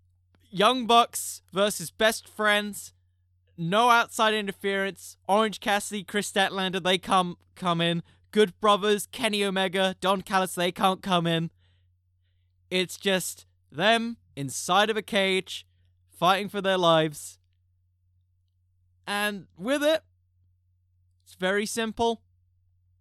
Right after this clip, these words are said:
I think, personally for me, I, I would wanna see Best Friends win that idea. Purely as just, like, a nice feel-good moment.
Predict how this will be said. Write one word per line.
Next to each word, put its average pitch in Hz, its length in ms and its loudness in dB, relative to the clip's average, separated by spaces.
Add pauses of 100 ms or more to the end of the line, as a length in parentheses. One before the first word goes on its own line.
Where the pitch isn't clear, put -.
(460)
I 170 140 2
think, 185 480 -4 (1500)
personally 277 580 -2
for 226 180 -6
me, 143 340 -4 (1300)
I, 214 260 2 (440)
I 208 180 4
would 247 180 -4
wanna 208 280 -2
see 208 240 -4
Best 170 320 -2
Friends 165 340 -2
win 143 280 -4
that 143 280 -2
idea. 143 500 -4 (1160)
Purely 214 720 -2
as 180 160 -4
just, - 200 -10
like, 185 120 -8
a 165 100 -2
nice 160 420 -4
feel-good 185 800 0
moment. 170 480 2